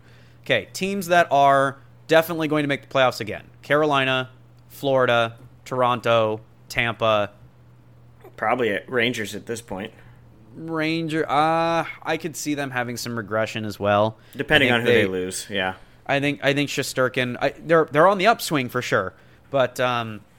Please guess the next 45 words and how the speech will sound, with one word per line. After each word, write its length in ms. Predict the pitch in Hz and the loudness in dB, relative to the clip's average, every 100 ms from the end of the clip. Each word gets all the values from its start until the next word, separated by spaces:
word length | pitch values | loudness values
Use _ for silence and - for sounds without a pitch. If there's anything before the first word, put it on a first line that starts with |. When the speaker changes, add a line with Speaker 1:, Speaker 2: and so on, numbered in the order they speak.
| _ _ _ - - | _ _ _ -20 -4
Speaker 1:
like, 240 | 131 123 139 | 0 0 0
looking 260 | 151 170 | 0 2
at 120 | 156 - | 0 0
teams 320 | 147 139 123 | -2 -2 0
that 140 | 127 | 0
are, 300 | 120 117 113 - | 2 2 0 -6
like, 380 | 127 120 - 110 | -10 -10 -12 -6
getting 280 | 127 123 110 | -4 -2 -4
better, 480 | 104 117 110 107 107 | 2 4 4 4 0
like, 300 | 127 101 98 | -6 -6 -12
here's 340 | - 127 156 139 | -14 -4 -4 -2
my 120 | 123 | -4
hot 240 | 117 117 - | -2 -4 -4
take, 200 | 113 107 | -8 -4
'cause 100 | 110 | 0
I 120 | 110 | 2
already 180 | 117 107 | 2 0
said 260 | - 110 | -2 -2
that 140 | 107 - | -2 -8
Detroit 320 | 107 123 107 | -8 -4 -4
will 100 | 104 | -4
make 180 | 101 104 | -6 -8
the 60 | - | -8
playoffs. 560 | 104 98 87 87 - - - - - - - - | -4 -4 -4 -8 -10 -14 -20 -20 -20 -20 -20 -10
Um, 440 | 104 98 90 90 - - - - _ _ - | -8 -6 -10 -16 -20 -20 -20 -20 _ _ -4
I 80 | 117 | -4
think 160 | 120 110 | -2 -4
they're 80 | |
gonna 160 | 107 104 | -4 -4
get 180 | 101 - | -6 -6
bounced 260 | 98 92 | -8 -8
in 60 | 92 | -12
the 60 | 90 | -14
first 280 | 92 - | -14 0
round, 260 | 180 165 131 | 4 4 2
but 100 | 127 | -2
I 100 | 120 | -2
think 260 | - 131 - | -4 -10 -8
that 160 | 113 | -10
Detroit 340 | 107 - 113 95 | -10 -6 -4 -4
makes 160 | 95 - | -8 -8
the 40 | |
playoffs 300 | 98 87 - | -8 -8 -10
this 160 | - - | -14 -12
year. 160 | - | -14